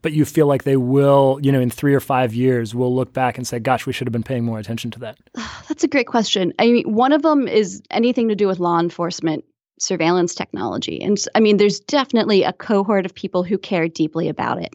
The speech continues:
Speaker 2: but it's hard to explain a stingray, which is, you know, a, a device used by law enforcement that tricks all the phones in an area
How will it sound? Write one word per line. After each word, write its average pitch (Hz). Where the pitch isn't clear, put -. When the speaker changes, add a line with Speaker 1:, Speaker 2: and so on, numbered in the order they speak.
Speaker 2:
but 185
it's 180
hard 262
to 247
explain 190
a 190
stingray, 185
which 180
is, 170
you 190
know, 123
a, 175
a 165
device 190
used 170
by 175
law 165
enforcement 165
that 139
tricks -
all 180
the 175
phones 185
in 175
an 160
area 165